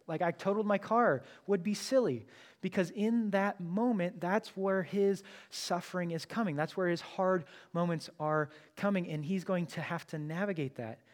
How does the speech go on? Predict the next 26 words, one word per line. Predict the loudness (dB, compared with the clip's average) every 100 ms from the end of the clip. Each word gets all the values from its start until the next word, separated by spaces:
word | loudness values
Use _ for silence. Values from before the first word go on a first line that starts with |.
| -20 -20 -12
That | -4
you | 0
don't | 2
wish | 2 0 0
upon | -2 -2
yourself | -2 -4 0 0 0
or | -4
others, | 0 2 2 0 -2
"Man, | -6
I | -4
hope | -4 -4 -4
it |
gets | -6 -8 -6
worse | -4 -4 -8 -18 -20
for | -14 -12 -12 -12
them." | -8 -6 -2
They're | 0
unique | 0 2 4 2 -2 -18 -4
in | 0
that | 4 4
way, | 4
but | 4 2
they're | 2
unique | 0 2 4 4 2
also | 0 0 6 6 6 0 -18 -4
in | 2 4 2